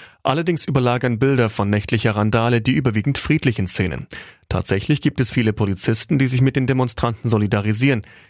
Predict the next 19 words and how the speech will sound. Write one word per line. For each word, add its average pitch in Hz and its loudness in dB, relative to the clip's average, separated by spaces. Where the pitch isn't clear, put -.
In 156 2
vielen 175 2
U-S-Städten 127 0
schließen 135 0
sich 127 0
Polizisten 135 0
den 113 2
Demonstranten 113 0
an, 135 0
anstatt 110 0
sich 147 0
gegen 127 2
sie 95 2
zu - 0
stellen. - -4
Polizeistopp 147 0
Massenparty 107 0
in 98 0
Berlin. 104 2